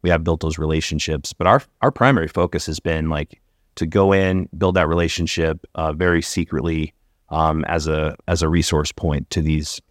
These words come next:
to these individuals being trafficked. And, and when I say trafficked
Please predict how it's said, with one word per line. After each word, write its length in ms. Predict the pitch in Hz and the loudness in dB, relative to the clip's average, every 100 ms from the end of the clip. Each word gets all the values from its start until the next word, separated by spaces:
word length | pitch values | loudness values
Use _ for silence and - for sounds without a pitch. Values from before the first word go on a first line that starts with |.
| - | -16
to 80 | - | -4
these 340 | 85 82 80 - | -2 0 -2 0
individuals 560 | 78 78 78 78 78 | 0 0 -2 -4 -6
being 320 | - 78 76 | -4 -4 -4
trafficked. 480 | 76 82 80 78 80 - | -4 -2 -2 -2 -8 -8
And, 380 | 78 78 76 - _ _ _ _ _ _ _ _ - | -6 -4 -6 -8 _ _ _ _ _ _ _ _ 0
and 160 | 95 | 2
when 80 | 104 | 4
I 60 | 101 | 2
say 140 | 92 | 2
trafficked 600 | - 95 85 80 - - | 2 2 2 -2 -8 -20